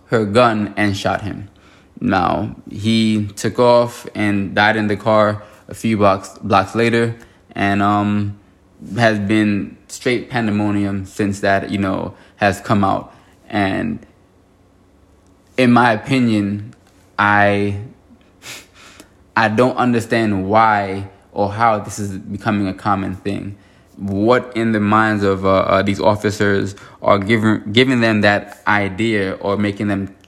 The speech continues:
you know, trigger them to behave in this kind of manner. Now, in the George Floyd story, uh, Mister Chauvin definitely had his knee on that man's neck for way too long while he was handcuffed.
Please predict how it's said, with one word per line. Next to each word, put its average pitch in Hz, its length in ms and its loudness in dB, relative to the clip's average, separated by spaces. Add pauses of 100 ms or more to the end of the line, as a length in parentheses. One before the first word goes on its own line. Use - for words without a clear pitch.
(220)
you 127 80 -2
know, 98 160 0
trigger 135 340 0
them 107 240 0
to 104 320 0 (240)
behave 113 320 2
in 104 60 2
this 101 160 -2
kind 104 180 -2
of 95 80 0
manner. 98 380 0 (340)
Now, 98 400 0 (1200)
in 117 140 0
the 107 80 2
George 135 340 4
Floyd 143 320 2
story, 143 480 2 (240)
uh, 92 340 2
Mister 113 300 -2
Chauvin 110 800 0 (560)
definitely 123 460 2
had 113 260 4
his 113 240 -2
knee 104 420 2 (300)
on 110 300 4
that 104 220 2
man's 104 320 2
neck 101 160 0
for 98 240 -2
way 117 500 2
too 120 200 -4
long 98 280 0
while 110 160 4
he 113 100 -4
was 104 180 -2
handcuffed. 101 600 -4